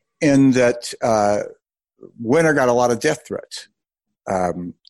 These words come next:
and we know this in part because Bobby Kennedy <laughs> wiretapped everybody, and they still have these death threats. Um,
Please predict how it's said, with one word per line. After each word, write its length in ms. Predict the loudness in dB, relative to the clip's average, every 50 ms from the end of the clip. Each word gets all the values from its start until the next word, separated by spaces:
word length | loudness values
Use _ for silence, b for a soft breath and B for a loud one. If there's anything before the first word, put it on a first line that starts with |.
| _ _
and 120 | 0 0 2
we 100 | 4 4
know 200 | 4 4 4 4
this 260 | 2 0 -2 -4 -12
in 60 | -8
part 180 | -8 -8 -8 -6
because 160 | -8 -10 -4
Bobby 260 | 0 0 2 2 0
Kennedy 340 | 0 0 0 2 2 2 0
<laughs> 0 |
wiretapped 600 | 0 0 0 -2 -2 -2 0 -2 -2 0 0 0
everybody, 480 | 0 0 0 -2 0 -2 0 0 -2
and 100 | -2 -2
they 80 | -2 -4
still 220 | -4 -2 -2 -2
have 260 | 0 0 0 0 -2 -4
these 240 | -10 -12 -12 -14
death 200 | -12 -12 -14 -14 _
threats. 360 | -16 -16 -16 -14 -14 -16 -16 B B B B B B B B B B B _
Um, 440 | -2 0 0 2 2 0 0 -2 -4